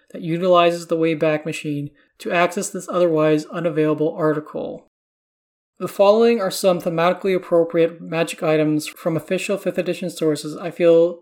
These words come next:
the Red Fellowship may have access to. From the Dungeon Master's Guide,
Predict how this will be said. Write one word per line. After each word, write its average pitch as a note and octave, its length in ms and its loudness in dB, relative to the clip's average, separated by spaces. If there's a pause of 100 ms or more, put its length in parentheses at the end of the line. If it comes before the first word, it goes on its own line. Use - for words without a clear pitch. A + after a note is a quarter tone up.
the E3+ 100 -2
Red E3 220 2
Fellowship D#3 580 -2
may D3+ 200 -4
have D3 200 -4
access D3 460 -10 (120)
to. - 460 -8 (880)
From D3+ 160 -4
the D#3 80 -2
Dungeon E3 360 0
Master's D3+ 420 -6
Guide, D#3 500 -2